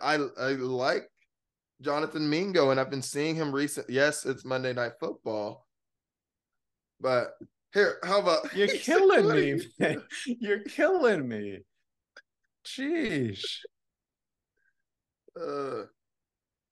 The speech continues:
Speaker 2: Oh my God.
Speaker 1: but who has actually won these things,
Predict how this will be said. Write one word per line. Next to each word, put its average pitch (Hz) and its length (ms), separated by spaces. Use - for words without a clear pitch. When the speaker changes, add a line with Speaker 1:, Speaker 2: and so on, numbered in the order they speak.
Speaker 2:
Oh 196 240
my 110 160
God. 165 640
Speaker 1:
but 147 280
who 208 320
has 175 180
actually 165 380
won 147 420
these 139 340
things, 110 320